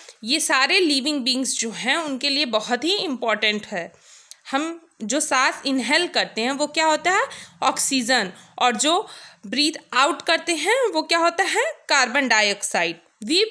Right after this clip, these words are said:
breathe in oxygen। जो हम सांस लेते हैं, ब्रीथ इन करते हैं, उसे हम ऑक्सीजन बोलते हैं,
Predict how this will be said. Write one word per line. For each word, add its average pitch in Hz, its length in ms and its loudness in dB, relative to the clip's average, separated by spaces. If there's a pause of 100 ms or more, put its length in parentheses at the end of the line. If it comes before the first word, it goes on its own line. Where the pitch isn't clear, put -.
breathe 339 380 0
in 466 380 -6
oxygen। 208 520 -2 (500)
जो 254 140 2
हम 277 220 2
सांस 269 400 0
लेते 226 340 0
हैं, 262 520 -2
ब्रीथ 269 480 -4
इन 330 180 0
करते 226 380 0
हैं, 262 80 0
उसे 277 300 -2
हम 339 160 0
ऑक्सीजन 254 640 -4
बोलते 196 340 -4
हैं, 233 200 -2